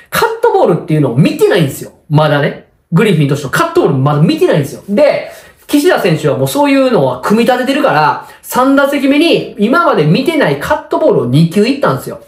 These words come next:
そしたら松本選手はパーン打って、で、それツーベースですわ。これは、やっぱり首位打者取っているぐらいのね、えー、取ったことあるぐらいのバッティング技術持ってますから、素晴らしいなと思いました。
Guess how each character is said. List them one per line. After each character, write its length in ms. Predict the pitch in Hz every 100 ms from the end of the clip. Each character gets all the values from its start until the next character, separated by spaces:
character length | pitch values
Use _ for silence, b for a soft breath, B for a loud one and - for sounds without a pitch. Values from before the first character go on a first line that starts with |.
| B B B
そ 160 | - 359
し 140 | -
た 100 | 254
ら 140 | 233 180
松 260 | 180 180
本 160 | 208 214
選 240 | - 262
手 100 | 220
は 80 | 131 -
パ 80 | - - - -
ー 40 | 170
ン 80 | 151
打 20 |
っ 20 |
て、 380 | - 147 - - 202
で、 100 | 175
そ 100 | 202
れ 40 |
ツ 160 | - 214
ー 40 |
ベ 80 | 202
ー 20 |
ス 40 | -
で 60 |
す 160 | 127 -
わ。 80 | -
こ 280 | - 302 339
れ 100 | 349
は、 420 | 359 349 - B B -
や 220 | 175 -
っ 40 | 254
ぱ 80 |
り 60 | 196
首 240 | - 226 226
位 20 |
打 100 | 220
者 100 | 175
取 160 | 143 -
っ 40 |
て 100 | 156
い 60 | 151
る 80 |
ぐ 60 | 151
ら 120 | 165
い 40 | 160
の 80 |
ね、 300 | 185 277 - -
え 220 | 143 135
ー、 20 |
取 120 | 160
っ 20 |
た 80 | 175
こ 100 | 185
と 80 | 160
あ 60 | 147
る 60 |
ぐ 80 | 160
ら 100 | 269
い 40 | 285
の 220 | 202 143
バ 220 | 185 202
ッ 20 |
テ 80 | 240
ィ 60 | 214
ン 40 |
グ 60 | 220
技 80 |
術 120 | 170 120
持 120 | 135
っ 60 |
て 80 | -
ま 120 | 220
す 80 | -
か 100 | 175
ら、 260 | 135 127 -
素 140 | -
晴 180 | 277 285
ら 60 | 233
し 80 |
い 20 | 170
な 80 |
と 80 | 139
思 140 | 135 131
い 40 |
ま 100 | 123
し 80 |
た。 120 | -